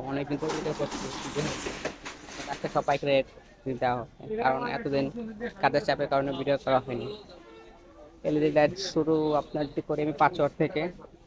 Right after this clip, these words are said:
এটা পাঁচ ওয়াটের আইসি লাইট। এটা প্রাইস প্যাকেট ছাড়া সতেরো টাকা। পাঁচ ওয়াটের কলস মডেলের সতেরো টাকা। যদি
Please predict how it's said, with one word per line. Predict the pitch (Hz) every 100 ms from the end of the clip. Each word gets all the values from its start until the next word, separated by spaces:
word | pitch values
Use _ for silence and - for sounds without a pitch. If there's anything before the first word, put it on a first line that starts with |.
| - - - - - - _ - - - - - 359 359 349 339 - - - - - - - - - -
এটা | - -
পাঁচ | 151
ওয়াটের | 147 139 135
আইসি | 131 - 123
লাইট। | 127 - - 214 208 208 202 185 190 202 226 190 214 208 202 - 214 - - - - _ _ - - - - -
এটা | 147 156
প্রাইস | 165 147 151 - - - - -
প্যাকেট | 190 175 -
ছাড়া | 156 -
সতেরো | 151 160 147
টাকা। | 180 165 160 - _ _ _ _ _ _ _ _ - - - -
পাঁচ | -
ওয়াটের | 147 151 -
কলস | 147 139 147
মডেলের | 139 139 165 -
সতেরো | 127 131 123
টাকা। | 110 120 - - 180 180 196 - 160 156 339 180 175 - - - -
যদি | -